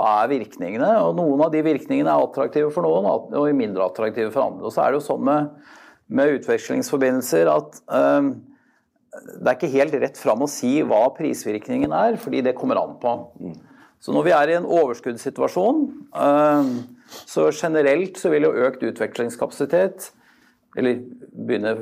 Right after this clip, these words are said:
Speaker 1: eller et hakk før, hvis vi er i en overskuddssituasjon, så vil vi typisk ha noe lavere priser enn de har i utlandet. Hvis det er tilfellet, så vil jo økt utvekslingskapasitet bidra til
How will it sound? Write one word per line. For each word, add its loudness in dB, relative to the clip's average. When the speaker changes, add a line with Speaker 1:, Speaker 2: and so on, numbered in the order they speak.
Speaker 1:
eller -2
et -6
hakk -8
før, 2
hvis -4
vi 2
er 4
i 0
en 0
overskuddssituasjon, -2
så -4
vil 0
vi 0
typisk -4
ha 2
noe 2
lavere 2
priser -4
enn 0
de 2
har 0
i 0
utlandet. -2
Hvis -2
det 4
er 4
tilfellet, 2
så 0
vil 2
jo 4
økt 0
utvekslingskapasitet -4
bidra -2
til -2